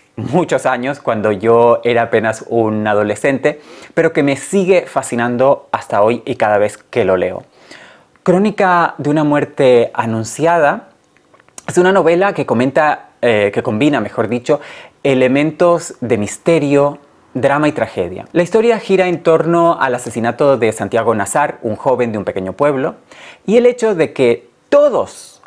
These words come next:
en el pueblo sabían que este crimen iba a suceder, pero nadie hizo nada para evitarlo. La novela comienza en la mañana del asesinato, cuando Santiago Nazar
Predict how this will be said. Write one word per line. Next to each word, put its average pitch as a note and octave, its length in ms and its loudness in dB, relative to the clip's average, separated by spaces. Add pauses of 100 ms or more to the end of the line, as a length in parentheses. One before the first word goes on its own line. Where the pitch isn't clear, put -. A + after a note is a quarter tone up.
en F#3 200 2
el F#3 100 0
pueblo C#3+ 400 0
sabían D3+ 400 0
que D3 80 -2
este C#3 180 -2
crimen C#3 520 -2
iba D3+ 240 4
a D3 40 0
suceder, C#3 500 -2 (580)
pero G#3+ 160 2
nadie G#3 280 4
hizo F#3 460 0
nada C#3+ 760 0 (120)
para G#2+ 160 -4
evitarlo. - 460 -6 (720)
La A#2 100 0
novela F#3+ 480 2
comienza C#3 560 0
en A2+ 100 2
la G2+ 80 2
mañana A2+ 460 -2
del A#2+ 160 2
asesinato, A#2+ 560 -2
cuando F#2+ 460 0
Santiago A2 720 0
Nazar D3+ 500 -4